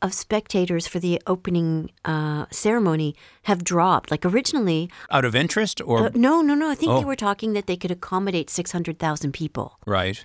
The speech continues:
Speaker 1: And it turns out that that number has been halved. So
Speaker 2: Oh, that's for security for sure.
Speaker 1: Um, probably.
Speaker 2: Yeah.
Speaker 1: So a hundred thousand people have tickets. The other two hundred thousand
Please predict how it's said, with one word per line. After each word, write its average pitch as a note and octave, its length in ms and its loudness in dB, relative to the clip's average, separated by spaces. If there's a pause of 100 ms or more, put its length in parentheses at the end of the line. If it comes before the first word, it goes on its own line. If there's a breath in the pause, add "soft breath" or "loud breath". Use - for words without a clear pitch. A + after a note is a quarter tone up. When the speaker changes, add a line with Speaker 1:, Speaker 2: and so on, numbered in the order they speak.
(160 loud breath)
Speaker 1:
And F3 80 4
it F3 120 2
turns G3+ 320 2
out F#3 160 2
that F#3 160 -4
that F#3 280 -2
number E3+ 260 2
has D#3 100 -6
been D3 160 -2
halved. C#3 600 -6
So A2+ 280 2
Speaker 2:
Oh, A2+ 40 4
that's B2 220 2
for - 160 -4
security F#2+ 560 -4
for F#2 160 -6
sure. - 240 -4
Speaker 1:
Um, E3+ 160 2
probably. D3+ 640 -2 (240 loud breath)
Speaker 2:
Yeah. F2 60 -4
Speaker 1:
So G3 180 4
a F#3+ 80 6
hundred C4 400 2
thousand E3 640 0
people E3+ 260 -6
have D#3 280 -8
tickets. - 440 -4
The F3 120 0
other F3+ 160 0
two G#3+ 420 -2
hundred E3 380 -2
thousand C#3 440 -2